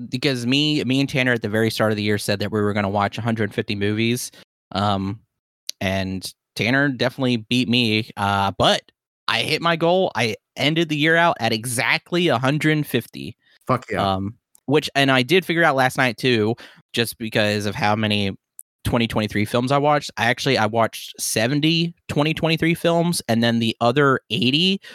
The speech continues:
Speaker 1: are, uh, first-time watches.
Speaker 2: I think, I think mine was similar. I think I watched, shit, Wenzel, you're putting me on the spot. I watched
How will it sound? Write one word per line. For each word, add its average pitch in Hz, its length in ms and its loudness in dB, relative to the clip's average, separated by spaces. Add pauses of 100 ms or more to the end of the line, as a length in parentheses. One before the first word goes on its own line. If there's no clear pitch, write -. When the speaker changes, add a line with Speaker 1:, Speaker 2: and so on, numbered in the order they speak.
(260)
Speaker 1:
are, 110 400 2
uh, 101 160 -2
first-time 113 460 0
watches. 92 500 -4 (1300)
Speaker 2:
I 127 80 -2
think, 190 480 -2 (2250)
I 120 60 -4
think 156 220 0 (100)
mine 127 500 2
was 110 140 0
similar. 120 360 0
I 107 60 2
think 139 160 -2
I 139 40 2
watched, 123 560 -2 (1160)
shit, - 260 -4
Wenzel, 98 280 -6
you're 104 220 -4 (120)
putting - 160 -4
me 104 80 -6
on 101 100 -6
the 104 80 -6
spot. 107 260 -2
I 135 80 2
watched 151 640 0